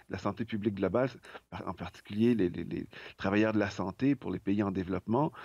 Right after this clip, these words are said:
c'est absolument nécessaire qu'ils aient leur vaccin avant les autres, euh, euh, même avant les, les, les, euh, euh, le reste de la population des, des pays plus avancés.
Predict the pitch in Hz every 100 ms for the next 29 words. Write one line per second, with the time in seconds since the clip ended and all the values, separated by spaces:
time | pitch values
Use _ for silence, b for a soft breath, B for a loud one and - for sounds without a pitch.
0 | B - 85 - 107 120 120 101 101 92
1 | 113 135 139 - 101 92 117 110 95 -
2 | 92 - 120 131 127 95 85 107 117 101
3 | 92 113 160 - B B - 95 110 101
4 | 98 104 117 113 87 95 92 117 117 95
5 | 98 92 - - B B - - 98 95
6 | 95 95 95 98 95 104 104 90 90 -
7 | 92 98 110 98 87 95 95 104 107 -
8 | 95 90 85 - 123 156